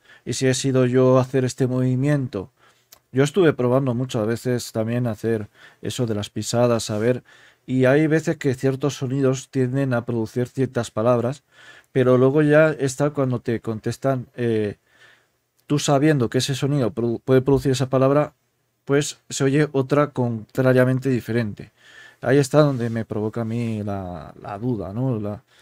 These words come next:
realmente el querer seguir un poco también investigando y probando por estos medios. Pero normalmente en el noventa y nueve por ciento de los sitios no te llevas absolutamente nada. No grabas de nada, te pagas, te pegas la noche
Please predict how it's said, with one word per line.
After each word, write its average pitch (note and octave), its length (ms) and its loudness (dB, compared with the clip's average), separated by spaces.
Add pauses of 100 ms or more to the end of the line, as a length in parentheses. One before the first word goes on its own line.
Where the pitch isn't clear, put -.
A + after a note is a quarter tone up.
(400)
realmente B2+ 640 0 (460)
el A#2+ 200 -2
querer B2 400 2
seguir C3 500 0
un C3 100 -4
poco C3 440 -2 (260)
también A#2 320 -2
investigando A#2+ 580 -2
y C3+ 60 0
probando A#2+ 500 -2
por A#2+ 180 -2
estos G#2+ 340 -8
medios. B2 360 -4 (880)
Pero C3 320 6
normalmente D3+ 800 2
en B2 60 2
el A#2 100 0
noventa A#2 280 0
y A#2+ 40 0
nueve C3 180 0
por B2+ 140 0
ciento A#2+ 280 -6
de - 20 -2
los G#2 80 -8
sitios B2+ 520 -4
no B2 220 -4
te A#2+ 80 -6
llevas A2+ 200 -2
absolutamente G#2+ 560 -8
nada. B2 340 -4 (1000)
No B2+ 160 2
grabas A#2+ 320 2
de A2 80 -4
nada, B2 180 2
te B2+ 140 -4
pagas, C3 460 0
te C3 100 -2
pegas C3+ 260 0
la A#2+ 80 2
noche C3 420 -2